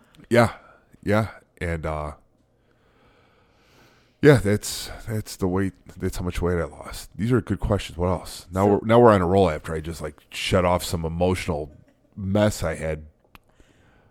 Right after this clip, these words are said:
Speaker 1: What
Speaker 2: No,
Speaker 1: else?
Speaker 2: you should be emotional because your achievements are spectacular and you're willing to share with people where you were and how you got to where you are.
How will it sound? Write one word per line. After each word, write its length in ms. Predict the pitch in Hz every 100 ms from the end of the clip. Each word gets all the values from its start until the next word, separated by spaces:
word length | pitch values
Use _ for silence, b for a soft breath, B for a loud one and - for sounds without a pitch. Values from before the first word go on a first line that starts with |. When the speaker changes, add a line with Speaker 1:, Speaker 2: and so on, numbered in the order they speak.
| b _ _ _ _ -
Speaker 1:
What 80 | 95
Speaker 2:
No, 80 | 90
Speaker 1:
else? 260 | - - -
Speaker 2:
you 140 | 240 269
should 260 | - 392
be 120 | 370 311
emotional 580 | 226 190 175 - 170
because 480 | 156 202 - 202 175
your 160 | 196 220
achievements 720 | - - 233 226 202 196 -
are 160 | 190 185
spectacular 880 | - 180 - 262 311 - 156 156
and 180 | 170 180
you're 120 | 175
willing 260 | 170 196 214
to 60 | 190
share 340 | - 170 180
with 220 | 220 -
people 560 | - 170 - 165 165 165
where 200 | 170 175
you 220 | 175 165
were 500 | 160 170 233 330 320 _ 202
and 140 | 190
how 100 | 214
you 140 | 202
got 240 | 180 185 196
to 140 | -
where 180 | 175 170
you 200 | 165 151
are. 460 | 165 349 - -